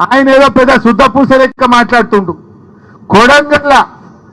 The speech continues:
ఆయన కట్టుకున్న ఇల్లే చెప్పుకుంటలో ఉన్నది. రేవంత్ రెడ్డి, నువ్వు కట్టుకున్న ఇల్లు రెడ్డి కుంటలో సర్వే నంబర్ పదకొండు వందల ముప్పై ఎనిమిదిలో నీ ఇల్లుంది కదా, ఫస్ట్ నీ ఇల్లు కూలగొట్టు,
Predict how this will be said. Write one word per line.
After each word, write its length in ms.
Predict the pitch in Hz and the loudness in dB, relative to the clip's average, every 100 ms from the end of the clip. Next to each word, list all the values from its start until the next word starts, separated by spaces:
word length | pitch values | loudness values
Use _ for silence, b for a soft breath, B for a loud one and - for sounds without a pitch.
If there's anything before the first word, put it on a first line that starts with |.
| - - - - - | -20 -20 -20 -20 -10
ఆయన 380 | 190 262 285 285 | -10 -4 -2 0
కట్టుకున్న 680 | - 247 - 311 311 302 | 0 -2 0 0 2 2
ఇల్లే 320 | 294 285 277 294 | 2 2 2 0
చెప్పుకుంటలో 720 | - - 254 240 220 233 214 | 0 -4 -4 0 2 2 2
ఉన్నది. 240 | 185 151 - - _ - 807 880 784 - - - - - - 151 | 0 -4 -10 -20 _ -20 -18 -16 -16 -18 -20 -20 -20 -18 -12 -2
రేవంత్ 500 | 180 254 294 285 285 | 0 2 2 2 2
రెడ్డి, 580 | 285 285 320 311 196 - - - - 156 | 2 2 4 4 0 -4 -18 -20 -8 0
నువ్వు 240 | 262 254 | 2 2
కట్టుకున్న 480 | 262 - 294 302 294 | 0 0 0 0 2
ఇల్లు 540 | 285 277 302 302 226 - - - 156 | 0 0 2 2 0 -2 -14 -12 -2
రెడ్డి 460 | 165 247 214 294 | 0 2 2 0
కుంటలో 680 | 294 285 269 294 302 320 254 - - - - | 0 0 2 2 2 2 0 -2 -20 -10 -2
సర్వే 380 | 226 285 294 294 | 0 2 2 2
నంబర్ 380 | 285 277 294 285 - | 2 2 0 0 0
పదకొండు 500 | 262 302 302 294 285 | 2 2 2 2 2
వందల 320 | 285 277 285 262 | 2 2 2 2
ముప్పై 420 | 262 - 302 294 | 0 0 0 2
ఎనిమిదిలో 400 | 294 294 294 277 | 0 0 2 0
నీ 100 | 269 | 0
ఇల్లుంది 400 | 262 262 262 247 | -2 0 0 0
కదా, 420 | 220 214 277 196 - - - | 0 2 2 0 -4 -8 -2
ఫస్ట్ 220 | 208 - | -2 0
నీ 120 | 247 | 2
ఇల్లు 160 | 240 240 | 2 0
కూలగొట్టు, 680 | - - - - 302 349 | -8 -20 -20 -8 -4 -4